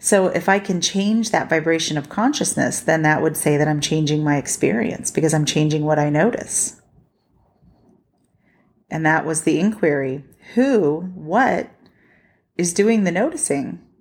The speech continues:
And underneath all of that was this, is this quality of the isness is what I call it,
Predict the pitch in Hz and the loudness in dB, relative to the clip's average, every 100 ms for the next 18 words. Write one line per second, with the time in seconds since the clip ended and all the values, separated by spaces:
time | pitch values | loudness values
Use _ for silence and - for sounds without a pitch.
0 | _ _ _ _ _ _ _ - 160 - | _ _ _ _ _ _ _ -8 -8 0
1 | 202 262 285 226 196 185 - 170 175 185 | 2 4 4 2 2 0 -2 2 2 4
2 | 170 156 151 147 160 - _ _ _ _ | 0 0 -4 -4 -8 -14 _ _ _ _
3 | _ _ _ _ _ _ _ _ _ _ | _ _ _ _ _ _ _ _ _ _
4 | _ _ _ _ _ _ _ _ _ _ | _ _ _ _ _ _ _ _ _ _
5 | _ _ _ _ 165 165 156 - 160 156 | _ _ _ _ -2 0 0 2 2 2
6 | - - - _ _ _ _ _ - 196 | -2 -4 -10 _ _ _ _ _ 2 2
7 | 294 - 139 - - - - 175 156 151 | 2 -2 -2 -2 -4 -6 0 2 2 0
8 | 147 143 143 147 151 156 - 170 - 139 | 0 0 -4 -12 -2 0 2 2 -2 -6
9 | - 143 147 156 143 156 - 131 127 143 | -6 -4 -4 -2 -2 -2 -2 -4 -4 -8